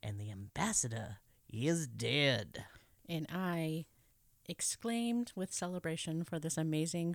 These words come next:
Speaker 2: Final Destination-esque kill.
Speaker 1: And, and that's exactly what it was.
Speaker 2: Yeah, immediately I was like, "Ooh, this is exciting."
Speaker 1: <laughs>
Speaker 2: I'm thriving.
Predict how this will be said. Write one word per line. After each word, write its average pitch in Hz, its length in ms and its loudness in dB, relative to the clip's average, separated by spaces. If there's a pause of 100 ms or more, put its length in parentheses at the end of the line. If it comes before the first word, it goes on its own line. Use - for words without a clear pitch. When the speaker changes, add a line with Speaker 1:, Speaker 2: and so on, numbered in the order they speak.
(120)
Speaker 2:
Final 151 260 0
Destination-esque 147 960 -4
kill. - 240 -4 (460)
Speaker 1:
And, 190 160 -2
and 190 180 4
that's 220 220 2
exactly 180 640 4
what 185 160 6
it 185 80 6
was. - 640 -2
Speaker 2:
Yeah, 131 300 -2 (100)
immediately 180 580 4
I 156 120 0
was 156 140 -2
like, 160 220 -2
"Ooh, 160 320 0 (120)
this 160 180 -2
is 160 340 -2
exciting." - 640 -4
Speaker 1:
<laughs> - 680 -2
Speaker 2:
I'm 160 160 2
thriving. 156 540 -4